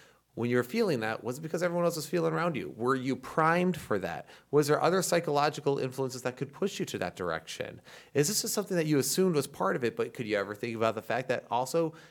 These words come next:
we fight against principalities and of powers? There are other spirits, and could it be that you're being influenced by something else, or that you're just letting emotionalism take over? I'm not trying to be presumptive. I'm just letting you know that there are other possibilities. So before you consider the fact that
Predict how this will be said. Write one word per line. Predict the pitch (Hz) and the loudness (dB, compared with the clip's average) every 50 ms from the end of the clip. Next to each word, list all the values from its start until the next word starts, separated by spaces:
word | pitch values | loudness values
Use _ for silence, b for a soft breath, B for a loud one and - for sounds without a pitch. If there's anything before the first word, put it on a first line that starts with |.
| B B - | B B -4
we | 135 135 | -4 -4
fight | 131 - 147 147 147 | -2 0 0 0 2
against | 143 147 147 143 - | 2 0 -2 -2 -4
principalities | - 156 147 - - - 139 135 143 156 156 160 156 151 | -4 -4 -4 -6 -6 -4 -2 0 0 0 0 0 -2 -4
and | 160 156 | -4 -6
of | 160 139 | -6 -8
powers? | - 139 135 139 180 180 131 87 - - - 85 | -4 -2 0 0 0 0 -2 -4 -6 -10 -8 -6
There | 101 107 104 117 | -4 -2 -2 -2
are | 117 127 123 113 - | -2 -2 -2 -4 -4
other | 113 113 117 127 139 139 131 | -6 -4 -2 -2 -2 -2 -2
spirits, | - - - 139 151 185 160 131 170 - - - | -4 -6 -4 -2 0 2 0 0 -2 -6 -8 -6
and | 113 117 120 123 123 120 117 117 | -4 -4 -4 -4 -4 -6 -4 -2
could | - 113 107 | -2 0 0
it | 113 - - | -2 -4 -6
be | 123 127 131 135 135 | -4 -2 -2 0 0
that | 139 139 135 | 0 0 0
you're | 139 147 156 | -2 -4 -4
being | 143 160 165 165 160 | -2 0 0 0 0
influenced | 156 185 185 175 233 233 220 170 - - | 0 -2 -2 -2 0 0 0 0 0 0
by | 151 135 | -2 0
something | - 139 127 123 117 113 | 0 -4 -4 -4 -4 -4
else, | 107 95 82 80 - - - B B B B B B - | -4 -4 -6 -8 -10 -14 -18 B B B B B B 0
or | 143 147 147 | 2 4 4
that | 147 143 | 4 4
you're | 151 156 | 4 4
just | 147 131 | 4 4
letting | 135 147 151 151 151 151 | 2 2 2 2 0 0
emotionalism | 151 143 143 151 156 147 - 135 127 131 123 120 120 120 | 0 2 2 2 2 0 0 0 0 0 0 -2 -4 -4
take | - 135 135 147 | -4 -4 -2 0
over? | 160 156 143 - - - - B B B B B B B | 0 -2 -2 -4 -8 -14 -18 B B B B B B B
I'm | - - 151 | 0 2 4
not | 175 180 170 | 4 4 4
trying | - 175 180 180 | 4 4 6 6
to | 175 | 6
be | 160 180 | 4 4
presumptive. | 170 180 180 143 170 196 220 - 135 123 113 | 2 2 2 2 2 0 0 0 0 0 2
I'm | 127 143 143 | 0 0 0
just | 185 - - - - | 0 -2 -2 -6 0
letting | 139 147 156 175 160 135 | 2 4 4 4 4 0
you | 127 | 0
know | 127 160 214 226 175 | 0 0 2 2 0
that | 131 117 117 - | 0 -2 -2 0
there | 160 175 - | 0 0 2
are | - 170 175 - 135 | 2 0 0 0 0
other | 151 151 151 143 | -2 -2 -2 -2
possibilities. | - 147 131 127 - 120 104 147 170 165 117 98 90 | -2 -4 -4 -4 -6 -8 -8 -6 -6 -6 -6 -6 -8
So | - 123 | -8 -8
before | 101 117 107 - 165 180 208 | -8 -10 -10 -6 -6 -4 -4
you | 214 180 | -4 -6
consider | - 151 139 - 170 151 139 | -8 -8 -8 -6 -4 -4 -4
the | - | -4
fact | - 135 131 - | -6 -8 -6 -4
that | 123 113 - | -4 -4 -4